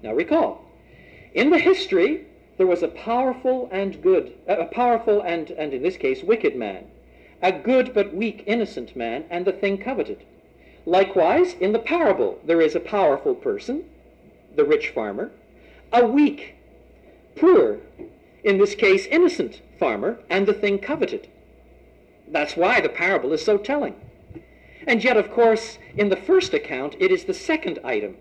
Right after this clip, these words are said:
namely the weak man who gets killed. In the, the parallel account, it is the third item, namely the sheep that gets killed. The, the parable is not, uh, exact from a mere chronicle point of view, but nevertheless it does the trick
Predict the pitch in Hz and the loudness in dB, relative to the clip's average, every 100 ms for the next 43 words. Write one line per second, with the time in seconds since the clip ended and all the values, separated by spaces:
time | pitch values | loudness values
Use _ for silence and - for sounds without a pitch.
0 | - - 165 196 180 151 165 277 - 117 | -20 -10 -2 0 0 0 -2 -4 -6 -8
1 | 110 135 160 170 - 262 233 - - - | -6 -4 -2 -4 -4 -4 -4 -6 -12 -20
2 | - - - 220 214 214 185 - 196 - | -20 -18 -2 0 4 4 2 -2 -4 -2
3 | 311 349 254 127 127 165 180 220 220 196 | 0 2 2 2 -2 -2 0 2 2 0
4 | 226 - 392 370 - 151 131 190 214 - | -4 4 6 6 4 2 2 0 -8 -8
5 | 214 247 226 233 226 - - 415 403 - | 0 2 4 2 0 -2 2 6 6 4
6 | - - - 202 185 160 - 185 110 82 | -8 -16 0 0 2 0 0 0 0 -2
7 | - - - 196 196 202 208 247 302 320 | -12 -20 -20 -16 -6 -2 0 0 0 2
8 | 277 254 220 247 247 - 214 202 - - | 2 2 0 -2 -2 -2 -2 -2 -8 -4
9 | 214 180 196 185 175 - 143 123 - - | -2 0 0 0 0 -4 -4 -4 -8 -20
10 | - 151 202 165 - 226 214 185 151 185 | -16 0 2 2 0 0 0 0 -2 -2
11 | 151 135 208 294 226 294 - - 214 262 | -2 -4 2 4 4 0 -10 -16 -4 -4
12 | 240 262 302 269 247 240 233 - 214 214 | -2 -2 0 0 0 0 -4 -2 -2 -2
13 | - - 208 - - | -6 0 0 -2 -20